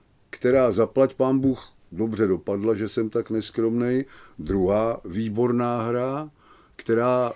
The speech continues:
možná dopadla ještě o trochu líp, nevím,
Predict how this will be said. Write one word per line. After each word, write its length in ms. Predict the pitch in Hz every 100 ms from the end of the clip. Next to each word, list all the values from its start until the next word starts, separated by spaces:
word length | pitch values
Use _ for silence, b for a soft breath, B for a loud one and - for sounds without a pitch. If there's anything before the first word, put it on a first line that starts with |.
| -
možná 380 | 110 110 120 120
dopadla 500 | 117 123 123 117 104
ještě 340 | 107 110 -
o 120 | 123
trochu 340 | 117 120 113 104
líp, 340 | 110 123 123 - _ _
nevím, 500 | 82 92 95 107 104